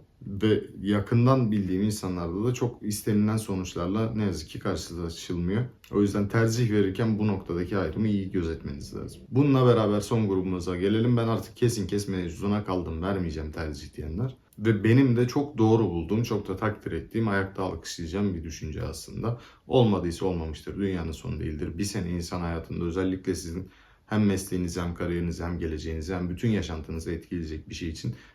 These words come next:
ben bir sene daha uğraş vermek istiyorum diyen insana benim saygım vardır. Ve ne bileyim yani üçüncü denemesinde olmamıştır, ben dördüncüye deneyeceğim diyordur. O bile dediğim gibi tamamen doğru bulduğum bir davranış.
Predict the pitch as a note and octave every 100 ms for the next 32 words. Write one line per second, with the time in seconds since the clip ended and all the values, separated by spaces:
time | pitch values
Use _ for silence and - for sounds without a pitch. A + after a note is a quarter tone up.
0 | - A2 G#2 A#2 A2+ F#2 E2+ E2+ G2 F2
1 | - - A2 G2+ G#2+ G#2 G2 F2+ F2+ -
2 | G#2 - - F2+ E2+ F2 G#2+ F#2 D#2+ F#2+
3 | F#2 F2+ E2+ E2 F#2+ D#2+ D#2+ E2+ F#2 -
4 | - - _ G2+ A2 - - - - A2+
5 | C#3 A#2 G2+ G2+ F#2+ G2+ - B2 C#3 C3+
6 | B2 A2 A2+ G#2 G#2+ G#2 G#2+ G#2 - C3+
7 | A#2+ A2 A2+ A#2 B2 A2 C3+ B2 G#2 F#2+
8 | F2 F2+ G2 C#3 C3 G2 E2+ - - -
9 | - - F#2+ F2+ E2 E2+ F#2+ G#2+ - A2+
10 | G#2 F#2+ A#2 G#2 G2+ G#2 F#2+ E2+ D#2+ D#2
11 | D2 - - - F2 F#2 C3+ - -